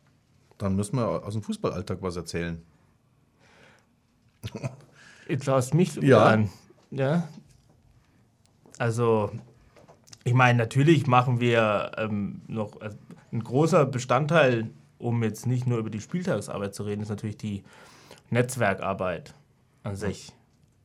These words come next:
Speaker 2: Gremien, Arbeitskreise, Fachgruppen. Ja, um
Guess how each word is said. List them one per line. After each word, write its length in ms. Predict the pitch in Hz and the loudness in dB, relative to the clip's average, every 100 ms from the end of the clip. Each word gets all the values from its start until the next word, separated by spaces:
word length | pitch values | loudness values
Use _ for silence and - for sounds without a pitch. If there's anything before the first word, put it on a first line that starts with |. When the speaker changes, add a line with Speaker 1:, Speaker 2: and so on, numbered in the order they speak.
| _ _ _ _ _ _ _ _ _ | _ _ _ _ _ _ _ _ _
Speaker 2:
Gremien, 720 | - 117 117 120 117 117 117 120 - _ _ _ _ - | -6 -2 2 2 2 2 -2 -6 -14 _ _ _ _ -4
Arbeitskreise, 1000 | 117 113 110 - - 110 107 107 107 110 | -2 0 -2 -4 -6 -2 -2 -4 -6 -10
Fachgruppen. 840 | - 120 110 - - 104 - 101 98 _ _ _ _ _ _ _ - - - - _ _ _ _ _ _ _ | -8 -8 -8 -10 -8 -8 -6 -6 -8 _ _ _ _ _ _ _ -20 -20 -20 -20 _ _ _ _ _ _ _
Ja, 260 | 123 104 - - - _ - | -4 -2 -4 -14 -20 _ -6
um 400 | 120 113 110 | -2 0 0